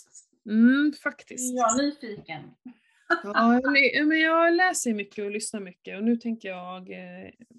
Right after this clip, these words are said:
Speaker 1: ja, men så får man testa sig fram. Experiment.
Speaker 2: Ja,
Speaker 1: Jag har ju
Speaker 2: men
Speaker 1: testat förut.
Speaker 2: Mm. Experimentera är det bästa på sig själv.
Speaker 1: Mm. Mm, jag tror också det.
Speaker 2: Mm.
Speaker 1: Ja, vad grymt, hörru.
Speaker 2: Ja.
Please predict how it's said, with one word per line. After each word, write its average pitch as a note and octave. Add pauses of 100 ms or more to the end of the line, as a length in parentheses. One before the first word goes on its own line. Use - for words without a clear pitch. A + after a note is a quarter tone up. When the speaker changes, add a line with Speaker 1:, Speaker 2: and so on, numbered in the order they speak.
(260)
Speaker 1:
ja, A#3+
men C#4+
så D4+
får F4
man F4+
testa D4
sig -
fram. - (160)
Experiment. -
Speaker 2:
Ja, F3+
Speaker 1:
Jag F#3+
har -
ju A#3+
Speaker 2:
men -
Speaker 1:
testat -
förut. G3+ (500)
Speaker 2:
Mm. F#3 (100)
Experimentera G#3+
är A3+
det A3+
bästa - (180)
på G3
sig G3+
själv. F3
Speaker 1:
Mm. A#3 (400)
Mm, A#3 (220)
jag G#3+
tror G#3
också -
det. - (520)
Speaker 2:
Mm. F#3+ (1160)
Speaker 1:
Ja, C#4+
vad C4+
grymt, D4+
hörru. G3 (560)
Speaker 2:
Ja. C4+